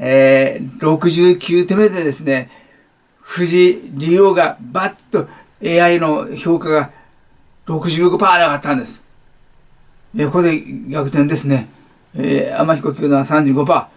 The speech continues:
ー。おっと、これで来たな、と。もう、だいたい藤井聡太さんが六十五か七十のエーアイが出たら、まあ、大体勝ちますよね。えー、それで六十五対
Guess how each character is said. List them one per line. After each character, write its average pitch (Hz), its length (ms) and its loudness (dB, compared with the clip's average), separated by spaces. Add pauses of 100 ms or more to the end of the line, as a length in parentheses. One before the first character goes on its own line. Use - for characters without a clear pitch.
(260)
ー。 - 40 -10
お 185 100 2
っ 202 80 -4 (280)
と、 - 260 -16
こ 139 180 -4
れ 160 240 -2
で 139 100 -12
来 - 100 -16
た 196 140 -2
な、 180 240 0 (200)
と。 135 180 -6 (440)
も 147 640 2 (380)
う、 - 40 -10
だ 156 100 -2
い 151 40 -6
た 170 80 0
い 170 40 0
藤 160 100 -6
井 151 40 -12
聡 190 160 -8
太 185 140 -6
さ 170 160 -2
ん 156 80 -4
が 156 420 -2 (580)
六 160 280 -6
十 185 300 -6
五 202 140 4
か 196 160 -4
七 190 340 -4
十 214 160 -2 (560)
の 185 240 -8 (220)
エ 170 140 -6
ー 180 40 -2
ア 190 80 -2
イ 185 60 -4
が 170 40 -4
出 190 120 0
た 190 100 -2
ら、 170 140 -4 (440)
ま 170 120 -6
あ、 - 20 -6
大 156 300 -8
体 180 180 -4
勝 170 180 -6
ち 190 80 -6
ま 196 120 2
す 160 100 -10
よ 135 80 -2
ね。 151 240 0 (420)
え 151 220 4
ー、 143 40 -2
そ 156 120 -8
れ 160 220 2
で 135 80 -8 (200)
六 160 220 -2
十 160 180 4
五 180 160 4
対 165 280 0